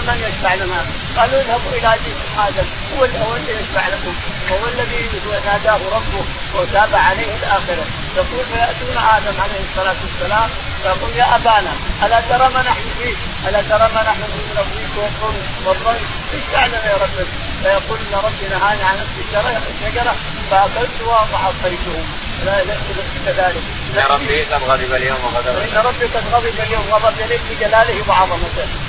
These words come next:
Speaker 1: إن ربي قد غضب اليوم غضبا لا، لم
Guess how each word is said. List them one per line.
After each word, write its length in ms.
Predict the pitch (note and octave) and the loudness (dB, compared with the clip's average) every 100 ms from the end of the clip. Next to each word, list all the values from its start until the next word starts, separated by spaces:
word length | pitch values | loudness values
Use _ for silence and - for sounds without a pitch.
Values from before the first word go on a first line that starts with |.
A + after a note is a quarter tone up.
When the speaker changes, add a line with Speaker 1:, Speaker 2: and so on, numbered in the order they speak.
| - F3+ | -6 -4
Speaker 1:
إن 120 | F#3+ | -2
ربي 300 | G#3+ A3+ A3+ | 0 -2 -4
قد 160 | A3+ G#3 | -4 0
غضب 240 | B3 A#3 A3 | 0 0 0
اليوم 280 | G#3+ G#3 G3+ | 0 0 2
غضبا 460 | G3+ G#3+ B3 B3+ B3 - - - E3 | 2 2 2 2 0 -4 -6 -6 -2
لا، 80 | F#3 | 0
لم 420 | F#3+ G3+ G3 A3+ | 2 0 0 -2